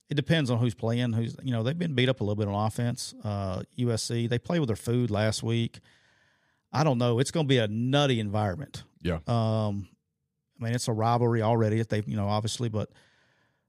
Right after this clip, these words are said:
Speaker 1: this is a big game. If U S C can find a way to win this game, I think everybody's kinda just lost touch with them. They're so bad on defense. You got the best player in college football. They don't even consider them a,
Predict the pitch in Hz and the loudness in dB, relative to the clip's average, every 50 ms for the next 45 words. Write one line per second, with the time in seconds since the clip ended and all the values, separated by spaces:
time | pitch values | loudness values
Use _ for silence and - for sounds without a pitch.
0 | _ _ _ 147 147 - 233 202 147 151 160 135 120 131 143 156 151 127 117 - | _ _ _ -6 -6 -4 -4 0 0 2 2 2 2 2 4 4 4 2 0 0
1 | 147 180 220 196 131 - - 156 180 - - 120 - 139 135 143 139 127 117 123 | 0 2 2 2 2 2 -2 -4 -2 -2 -2 0 2 2 2 4 4 4 4 4
2 | 135 139 127 110 120 131 135 131 120 - - 131 135 143 147 - 160 - - 196 | 4 4 2 2 0 0 0 0 -2 -2 -2 -2 -2 0 0 -2 -2 -2 -2 0
3 | 147 156 151 135 139 127 113 - - 135 127 120 107 104 - 117 117 120 123 113 | 0 2 2 2 2 2 2 0 0 0 0 0 0 -2 -2 0 0 0 0 0
4 | - - - 135 135 135 - - 113 107 113 107 113 113 104 - - - 180 180 | -2 -4 -4 -4 -4 -4 -4 -4 -2 -2 0 0 0 -2 -2 -2 -2 0 0 2
5 | 147 156 156 147 131 117 101 127 131 123 - 113 104 101 - 110 - - - 123 | 4 4 4 4 2 2 0 0 -2 -2 -2 -4 -6 -6 -6 -8 -10 -10 -4 -2
6 | 139 135 - 113 98 113 131 135 - - - 135 123 117 - - 117 117 110 - | -2 0 0 -2 -2 0 0 0 0 -2 -2 0 0 0 -2 -2 -2 -2 -2 -4
7 | - 147 143 107 98 98 98 139 160 170 151 123 104 - 104 92 - - - 151 | -6 -6 -4 -2 -2 0 0 0 0 0 -2 -2 -4 -6 -8 -8 -8 -6 -4 -4
8 | 143 135 120 120 113 107 95 - | -2 -2 -2 -2 -4 -4 -6 -8